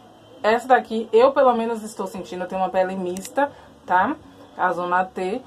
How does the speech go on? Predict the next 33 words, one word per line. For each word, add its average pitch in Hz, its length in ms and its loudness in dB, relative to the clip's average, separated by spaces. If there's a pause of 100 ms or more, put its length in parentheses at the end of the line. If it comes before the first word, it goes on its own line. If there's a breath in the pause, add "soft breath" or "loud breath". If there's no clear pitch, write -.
(120)
E 208 80 -2
eu 220 160 4
estou 247 360 2
sentindo. 180 760 -6
Eu 254 200 2
também 285 340 4
sinto 285 640 -4
que 254 180 0
ela 240 180 6
repuxa 277 500 -2
um 285 120 0
pouco, 240 320 2
tanto 285 240 0
aqui 302 160 -2
na 247 100 2
minha 226 320 0
pálpebra, 185 500 4 (360 loud breath)
quanto 247 340 4
aqui 254 240 2
abaixo 226 460 4
dos 214 160 -8
meus 233 240 -2
olhos. 180 280 2
Então, 208 380 -4 (260 loud breath)
capricha 262 640 2
bastante 269 720 4
na 269 140 2
hidratação 233 680 -2
nessas 214 400 -4
áreas 185 280 2
pra 226 200 -2
que 240 100 -14
você 247 540 -2